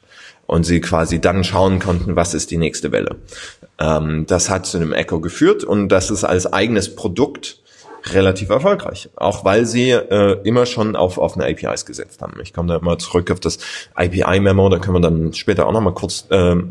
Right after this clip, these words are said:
drüber diskutieren, was so ein bisschen meiner Meinung nach das, das Operating System bei Amazon ist. Jede Business Unit,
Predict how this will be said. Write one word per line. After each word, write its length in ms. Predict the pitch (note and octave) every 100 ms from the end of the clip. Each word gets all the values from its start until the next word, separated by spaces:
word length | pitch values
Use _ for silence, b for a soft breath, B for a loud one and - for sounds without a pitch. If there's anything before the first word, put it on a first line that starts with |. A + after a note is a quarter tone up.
| E2
drüber 300 | - F#2 F2
diskutieren, 520 | E2+ - E2 G2+ G#2 G#2 B B B _
was 220 | F#2 F#2
so 180 | G#2+ G2
ein 340 | F#2+ - G#2
bisschen 440 | B2 E3+ D3+ A2 E2+
meiner 320 | G2+ B2 C#3
Meinung 380 | A#2 G#2+ G#2+ G#2
nach 240 | F2+ E2
das, 340 | - F#2 - -
das 360 | F2+ - - _ _ _ _ _ _ _ _ _ _ _
Operating 460 | - - F#2+ E2+ D#2+
System 480 | - D#2 D#2 C#2+ C#2+
bei 200 | D2+ A#1+
Amazon 320 | E2 C#2+ -
ist. 320 | - - -
Jede 260 | E2 A#2 A#2+
Business 440 | G#2 A2+ G#2+ E2+
Unit, 460 | D#2+ D2 C#2+ E2+